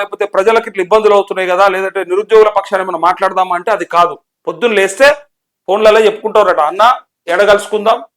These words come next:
ఏ హోటల్లో కలుద్దాం, ఎవరెవరం కూర్చుందాం, ఎవరు వస్తున్నారు, మరి ఎట్లా పోదాం, మనకి ఏమి ఇస్తారట, మరి ఎప్పుడెప్పుడు పోదాం, ఎప్పుడెప్పుడు కలుద్దామని" ఈ ప్రయత్నాలలోనే ఉన్నారు. హండ్రెడ్ పర్సెంట్ అదే బీఆర్ఎస్ లో అంతటా, అంతటా జరుగుతుంది అదే. బీఆర్ఎస్ నాయకులందరి నోట్ల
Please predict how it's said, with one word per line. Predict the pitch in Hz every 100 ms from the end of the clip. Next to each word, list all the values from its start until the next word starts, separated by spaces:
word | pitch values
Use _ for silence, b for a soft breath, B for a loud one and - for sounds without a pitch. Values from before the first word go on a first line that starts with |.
| _ -
ఏ | 185
హోటల్లో | 208 214 202 196
కలుద్దాం, | 190 208 220 175
ఎవరెవరం | 180 208 214 196
కూర్చుందాం, | 190 196 208 202
ఎవరు | 180 208
వస్తున్నారు, | 214 214 196 196 214 - _ -
మరి | 175 175
ఎట్లా | 202 214
పోదాం, | 208 202 208 _ _ _ _ _ _ 190
మనకి | 214 202
ఏమి | 214 220
ఇస్తారట, | 220 208 202 202 - _ _ _ _ _ _ _ -
మరి | 185 190
ఎప్పుడెప్పుడు | 233 240 233 208
పోదాం, | 202 202 202
ఎప్పుడెప్పుడు | 180 214 202 196
కలుద్దామని" | 190 185 185 214 185 - _ 180
ఈ | 208
ప్రయత్నాలలోనే | 185 185 190 185 185 180 190 226 190
ఉన్నారు. | 196 240 330 - _ -
హండ్రెడ్ | 170 226 208
పర్సెంట్ | 214 254 175
అదే | 220 240
బీఆర్ఎస్ | 202 240 -
లో | 214
అంతటా, | 196 254 - 302 254 - - _ -
అంతటా | 156 220 262 311 294
జరుగుతుంది | 247 240 247 214
అదే. | 185 185 -
బీఆర్ఎస్ | 180 240 247 220
నాయకులందరి | 220 220 202 220 247 220
నోట్ల | 220